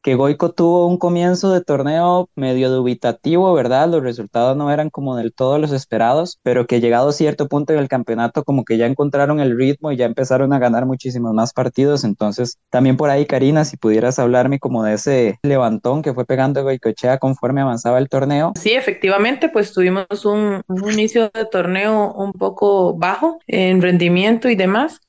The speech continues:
Speaker 2: Tiene mucho que ver también con el cambio de entrenador. Tuvimos un cambio de entrenador en el cual, pues, no nos acoplábamos todas a este nuevo jefe de grupo, por decirlo así, y, pues, teníamos que conocernos, ¿verdad? Tanto como equipo, entrenador, como entrenador-equipo.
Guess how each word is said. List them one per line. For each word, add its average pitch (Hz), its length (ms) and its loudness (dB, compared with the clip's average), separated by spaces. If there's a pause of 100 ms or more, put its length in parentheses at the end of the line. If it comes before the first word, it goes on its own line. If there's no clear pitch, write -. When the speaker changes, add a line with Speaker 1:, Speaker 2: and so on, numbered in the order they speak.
Speaker 2:
Tiene 202 200 0
mucho 226 220 0
que 226 140 0
ver 190 180 0
también 202 360 -2
con 196 360 -2
el 170 140 -4
cambio 185 280 -2
de 220 60 2
entrenador. 196 580 0
Tuvimos 190 340 -2
un 208 80 -4
cambio 202 260 0
de 208 60 2
entrenador 196 720 0
en 190 120 -2
el 170 120 -6
cual, 175 220 -2
pues, 185 160 0
no 180 140 2
nos 190 180 0
acoplábamos 190 680 0
todas 214 420 0
a 165 180 0
este 165 300 0
nuevo 190 460 0 (160)
jefe 190 240 -2
de 180 80 2
grupo, 190 340 0
por 175 140 0
decirlo 170 320 0
así, 240 340 -4
y, 185 200 -2
pues, 165 500 0
teníamos 180 360 0
que 214 120 -2
conocernos, 175 500 -2
¿verdad? 180 300 -2
Tanto 202 240 -4
como 202 240 -2
equipo, 208 560 -2
entrenador, 185 720 0
como 190 180 -2
entrenador-equipo. 165 880 -2